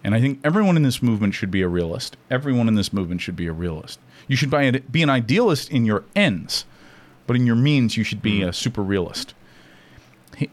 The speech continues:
Speaker 1: that line he says about between an armed and an unarmed man, no proportion holds. And it is contrary to reason to s-, expect that the armed man should voluntarily submit to him who is unarmed.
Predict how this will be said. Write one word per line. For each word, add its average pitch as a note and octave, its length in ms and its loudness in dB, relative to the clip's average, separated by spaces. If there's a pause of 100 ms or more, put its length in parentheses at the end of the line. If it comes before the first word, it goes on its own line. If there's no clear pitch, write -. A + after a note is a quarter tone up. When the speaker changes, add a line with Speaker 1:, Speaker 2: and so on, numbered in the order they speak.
Speaker 1:
that B2 280 0
line D3 300 2
he C#3+ 120 2
says B2 260 -2
about G#2+ 280 0
between A#2 340 0
an G#2 80 2
armed G#2+ 300 2
and F#2 100 0
an F#2 100 2
unarmed G2 440 0
man, F#2 280 2
no G2 140 2
proportion F#2+ 580 -4
holds. E2+ 580 -6 (840)
And G2 200 0
it F#2+ 120 0
is F#2+ 220 -2
contrary A#2+ 480 0
to G2+ 80 0
reason G2+ 320 0
to F2+ 60 0
s-, - 180 -6
expect A2+ 440 -4
that F#2+ 120 -2
the F#2+ 160 -2
armed G#2+ 260 2
man G#2 200 2
should F#2 200 -4
voluntarily G2 600 0
submit F#2+ 400 -2
to F2+ 120 -4
him F#2 180 -2
who F2+ 160 -4
is F2+ 120 -8
unarmed. F2 420 -8